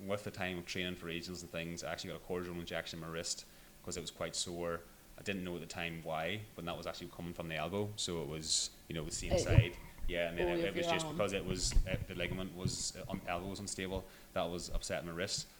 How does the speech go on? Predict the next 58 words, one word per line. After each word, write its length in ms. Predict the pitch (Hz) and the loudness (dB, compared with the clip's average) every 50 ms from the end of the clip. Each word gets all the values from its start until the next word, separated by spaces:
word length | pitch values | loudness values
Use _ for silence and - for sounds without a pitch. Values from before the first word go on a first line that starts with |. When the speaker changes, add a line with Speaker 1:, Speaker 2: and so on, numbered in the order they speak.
| - - - - | -20 -20 -16 -10
Speaker 1:
So 140 | - 104 | -6 -2
that 160 | 92 98 113 117 | 0 2 2 2
was, 100 | 113 107 | 2 0
like, 140 | 98 87 | 0 0
all 120 | 98 90 90 | 0 0 0
of 60 | 87 | 0
twenty 300 | - - 87 85 82 85 | -2 -4 -4 -2 -2 -2
eighteen. 400 | 87 - - 92 90 87 87 85 67 | -2 -2 -2 0 0 0 0 -2 -4
It 60 | 82 | -4
wasn't 220 | 92 101 - 107 | -4 -4 -4 -4
until 100 | - 92 | -4 -4
the 60 | 78 80 | -2 -2
end 100 | 87 92 | -2 -2
of 80 | 92 | -4
twenty 180 | - 98 92 87 | -4 -4 -4 -4
eighteen 240 | 85 85 87 85 82 | -4 -4 -6 -6 -6
I 40 | |
had 100 | 82 85 | -6 -6
surgery. 480 | - - 90 82 85 87 92 87 85 85 - - - - - - - | -4 -4 -2 -2 -2 -2 -2 -2 -2 -4 -6 -12 -16 -14 -14 -12 -8
And 60 | - | -4
then 100 | 90 87 | -2 -2
it 20 | 87 | -2
was 80 | 87 | -2
coming 240 | - - 104 104 101 | -2 -2 -2 -2 -2
in 40 | 92 | -2
twenty 220 | - - 87 85 | -2 -4 -4 -4
nineteen. 360 | 85 82 85 - - 92 87 87 | -4 -4 -6 -4 -4 -4 -4 -2
My 40 | |
wrist 240 | 87 87 101 110 - | -2 -2 0 -2 -2
was 80 | - 92 | -2 -2
still 160 | - 90 87 | -2 -2 -2
killing 280 | 85 - 87 82 85 85 | -2 -2 -4 -2 -2 -2
me, 120 | 87 87 85 | -2 0 0
even 180 | 87 92 104 | 0 -2 -2
though 160 | 101 95 90 87 | -2 -2 0 0
I 40 | |
had 140 | - 92 87 | -2 -2 -2
been 140 | 87 87 85 | -2 -2 -2
in 60 | 85 85 | -4 -6
a 20 | |
brace 380 | 85 78 82 85 87 92 - - | -6 -4 -2 0 0 0 0 -2
for, 200 | - - 95 90 | -2 -4 -4 -4
like, 220 | 85 80 80 - - - - - - - - - - - | -4 -4 -4 -6 -10 -18 -20 -20 -20 -20 -20 -20 -18 -14
three 180 | - - 90 87 | -8 -2 0 0
to 60 | 87 87 | 0 0
four 220 | - 95 87 82 | -2 -4 -4 -2
weeks. 480 | 80 82 90 - - - - - - - - | -2 -4 -2 0 0 0 0 -2 -4 -8 -6
And 360 | 80 85 80 80 78 80 80 | -4 -2 -2 -2 -2 -4 -6
I 40 | - | -6
was 120 | 85 85 | -4 -2
offloading 380 | 90 90 87 - 92 87 87 87 | -2 -2 -2 -2 -4 -4 -2 -2
my 100 | 85 80 | -4 -2
wrist, 340 | 80 85 85 - - - - | -2 -2 0 0 -2 -2 -4
but 80 | - | -4
it 60 | 80 | -4
was 100 | 71 80 | -4 -2
still 220 | - - 92 87 85 | -2 -2 -2 -2 -2
sore. 400 | - - 92 85 92 110 127 | -2 -2 -2 0 0 0 0